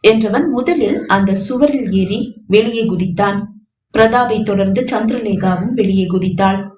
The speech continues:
பயணம் தொடர்ந்தது. ஒரு பதினைந்து நிமிடம் கழித்து பெரிய சிவலிங்கம் மட்டும் வெட்ட வெளியில் இருப்பதை கண்டனர். "இதுதான் சிவபெருமானுடைய தலைன்னு அந்த மேப்ல சொல்றாரோ?" பிரதாப் கேட்க,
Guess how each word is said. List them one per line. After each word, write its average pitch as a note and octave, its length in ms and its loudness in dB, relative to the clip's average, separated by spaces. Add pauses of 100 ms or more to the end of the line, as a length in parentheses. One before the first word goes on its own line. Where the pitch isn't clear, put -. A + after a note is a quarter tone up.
(380)
பயணம் A3+ 420 2
தொடர்ந்தது. G3 640 0 (100)
ஒரு A#4 240 4
பதினைந்து F4 500 -2
நிமிடம் A3 320 -2
கழித்து F#3+ 480 -2
பெரிய G#3 560 -2 (320)
சிவலிங்கம் D#4+ 560 2
மட்டும் G#3 360 -2
வெட்ட G#3+ 320 0
வெளியில் F#3+ 440 0
இருப்பதை F3+ 500 -2
கண்டனர். F3+ 640 -2 (1000)
"இதுதான் G#4 420 2
சிவபெருமானுடைய C#4+ 1040 -2
தலைன்னு C#4 340 2
அந்த B3 320 -4
மேப்ல B3+ 380 -2 (100)
சொல்றாரோ?" A3 640 0 (440)
பிரதாப் G3+ 400 2
கேட்க, G3 640 -2